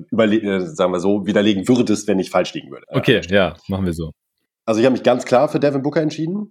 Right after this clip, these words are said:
Speaker 1: und würde jetzt erstmal für ihn nochmal eine Lanze brechen wollen an der Stelle mit, äh, weil Nathan ganz am Ende nochmal sagt, sind nicht sehr gut in der Defense. Sind sie auch nicht sehr gut, aber Booker ist schon echt gut geworden mittlerweile. Also was ich so von ihm sehe, und ich hab durchaus auch ein paar Suns-Spiele gesehen diese Saison,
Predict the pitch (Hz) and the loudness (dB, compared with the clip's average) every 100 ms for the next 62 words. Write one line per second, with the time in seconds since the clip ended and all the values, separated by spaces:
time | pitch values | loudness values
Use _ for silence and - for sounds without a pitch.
0 | - 135 127 127 127 - - 95 127 131 | -2 2 4 4 0 -10 -10 -2 2 2
1 | 127 - 127 135 156 139 131 120 123 107 | 2 2 0 2 0 0 0 2 2 4
2 | 104 131 117 117 - 107 110 104 101 - | 2 2 -2 -2 -2 0 2 2 0 -2
3 | 110 110 107 101 98 90 87 92 92 92 | 2 2 4 2 0 -4 -2 0 2 2
4 | 90 92 101 104 95 90 92 98 90 90 | 2 2 2 2 0 -2 -2 0 0 0
5 | 90 90 92 104 107 107 95 107 98 87 | 0 -2 -2 -2 0 0 2 0 0 -2
6 | 123 156 156 - 90 139 175 147 139 147 | 0 0 0 -4 -2 0 2 2 2 0
7 | - 98 127 143 156 139 113 110 131 143 | -2 2 2 2 0 0 0 0 0 2
8 | 143 - 139 - 139 - 139 139 - - | 0 0 -2 0 -2 -2 -4 -4 -6 -4
9 | 156 165 - 71 - - 67 120 107 117 | -4 -6 -12 -14 -16 -16 -8 -2 0 0
10 | 90 131 139 117 110 104 120 120 117 117 | 2 2 2 -6 -10 -2 2 4 2 0
11 | 110 104 101 92 78 101 143 170 170 - | 0 2 0 -2 -2 2 4 4 2 -2
12 | 110 98 107 - - 110 113 - 98 107 | -6 0 -2 -2 -4 -2 0 -2 -2 -2
13 | 107 - 123 - 135 131 123 123 120 113 | -4 -2 -4 -2 -2 0 0 0 -2 -4
14 | 107 117 120 | 0 0 0